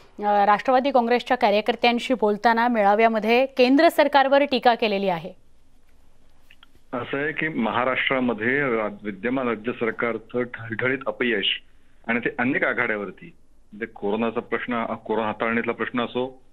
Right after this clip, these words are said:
Speaker 2: या राज्यामध्ये वाढलेला प्रचंड भ्रष्टाचार असो, महिला असुरक्षितता असो, या सगळ्या प्रश्नांवरनं लक्ष दुसरीकडे वेधण्यासाठी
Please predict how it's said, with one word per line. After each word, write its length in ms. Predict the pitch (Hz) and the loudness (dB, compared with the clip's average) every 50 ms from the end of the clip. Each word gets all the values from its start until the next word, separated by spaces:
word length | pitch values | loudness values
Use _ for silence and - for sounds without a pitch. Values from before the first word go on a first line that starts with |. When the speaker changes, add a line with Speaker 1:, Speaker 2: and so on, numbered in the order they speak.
| - - - - - - 107 | -20 -20 -20 -20 -16 -8 -4
Speaker 2:
या 200 | 107 110 117 113 | -2 -2 0 0
राज्यामध्ये 480 | 110 104 98 110 113 110 113 110 113 | -2 -4 -4 -4 -4 -2 -2 -2 0
वाढलेला 380 | 107 101 98 98 107 113 113 107 | 0 0 -2 -2 0 -2 -2 -2
प्रचंड 400 | - 107 - - 123 117 113 110 | -4 -6 -6 -4 -4 -4 -4 -4
भ्रष्टाचार 560 | 98 - - - - - 123 117 113 123 120 | -6 -6 -8 -8 -4 -2 -2 -2 0 -2 -2
असो, 480 | 120 117 - 131 131 135 139 - - _ _ _ - - - | -2 -4 -6 -6 -6 -6 -8 -12 -20 _ _ _ -20 -14 -10
महिला 380 | 107 104 104 104 110 113 123 | -6 -4 -4 -2 0 0 0
असुरक्षितता 640 | 120 117 110 - 123 113 113 - 127 127 - - 127 | 0 -2 -4 -4 -4 -4 -4 -4 -6 -4 -4 -4 -4
असो, 440 | 123 117 - 131 131 143 135 - - - _ _ _ _ 110 | -4 -4 -6 -6 -6 -6 -8 -12 -20 -20 _ _ _ _ -4
या 180 | 113 135 143 | -2 -2 -2
सगळ्या 460 | 143 - - - 123 107 113 131 151 | -4 -4 -6 -6 -4 -2 -2 -2 -2
प्रश्नांवरनं 840 | 156 - - 123 - - - 123 120 117 113 113 113 113 123 135 143 | -2 -4 -6 -10 -10 -8 -8 -8 -8 -6 -4 -4 -4 -4 -2 -2 -2
लक्ष 380 | 123 110 113 113 - - - 143 | 0 -2 -2 -2 -2 -2 -2 -2
दुसरीकडे 580 | 127 110 104 - - - 143 165 170 160 143 | -4 -6 -8 -8 -4 -4 -2 -2 -2 -2 -2
वेधण्यासाठी 680 | 117 113 107 95 107 110 110 98 - 101 95 - - 90 | -2 -2 -4 -4 -4 -4 -6 -4 -6 -8 -10 -10 -12 -20